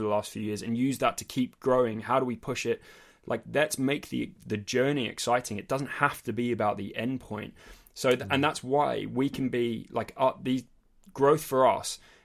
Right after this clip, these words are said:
Speaker 1: is so varied, because we've got all these different elements that we're focused on growing. And it's
Speaker 2: Mm-hmm.
Speaker 1: like, and that, but it, th-, when we talked about why should we talk about, like, what is growth,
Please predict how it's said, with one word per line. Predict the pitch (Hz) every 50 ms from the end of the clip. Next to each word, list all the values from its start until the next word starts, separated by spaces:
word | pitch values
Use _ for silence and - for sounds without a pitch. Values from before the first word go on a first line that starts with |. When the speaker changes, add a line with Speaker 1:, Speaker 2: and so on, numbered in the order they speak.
| _ _ _
Speaker 1:
is | - 123 120 117 -
so | - - - - 139 139 143 135
varied, | 123 123 135 127 127 120 107 98 90 - -
because | 117 110 - - - 131 127 -
we've | - 123 110 -
got | 120 113 107
all | 107 110 110
these | 110 107 101 98
different | - _ - 113 - - - 113 107 104 - - _ -
elements | 123 120 120 117 113 110 -
that | - 98
we're | 98 107
focused | - - - 113 110 - 104 -
on | 113 107 101
growing. | - 120 123 123 113 101 - -
And | - 117
it's | 123 - - - - - - - - - - -
Speaker 2:
Mm-hmm. | 98 85 80 110
Speaker 1:
like, | 120 113 - -
and | 127 139 143 156
that, | 151 143 - - - - - - -
but | - 139 139
it, | - - - - - - - 139 -
th-, | - - - - - -
when | 139 135 135 143 147
we | 147 131 120
talked | - - 143 147 139 - -
about | 117 117 107 - 113
why | 120 120 117
should | 113 - - 110
we | 107
talk | - - 123 131 -
about, | 98 113 104 85 -
like, | - 92 -
what | 110 107 104 101
is | 98 98
growth, | - - 123 123 117 104 101